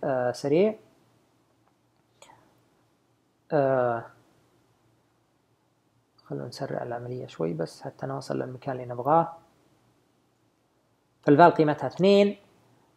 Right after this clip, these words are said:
آه، بعدين، آه، طبعنا القيمة، جينا هنا الآن زادت القيمة بثلاثة. لاحظتوا؟ زادت القيمة ثلاثة. زين، طلع لي بلس بلس، بعدين حط لي القيمة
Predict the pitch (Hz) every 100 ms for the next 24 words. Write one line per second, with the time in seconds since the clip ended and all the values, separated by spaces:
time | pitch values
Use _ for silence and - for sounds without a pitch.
0 | - 151 147 143 151 135 151 156 151 -
1 | - 143 131 127 123 120 117 117 117 131
2 | 165 156 160 165 - 156 151 151 - -
3 | _ _ _ _ _ _ - 208 190 190
4 | 165 - 160 156 156 156 - _ _ _
5 | _ _ _ 147 143 170 139 - 131 131
6 | 113 - - - - - _ _ _ _
7 | _ _ _ _ _ _ _ _ _ _
8 | - 143 - 156 - 226 - - 135 175
9 | 147 147 - 135 135 131 - 143 123 -
10 | - - _ _ _ _ _ _ _ -
11 | 139 139 - 156 135 135 135 190 - -
12 | 165 170 - - - 127 156 151 143 160
13 | 156 143 135 127 135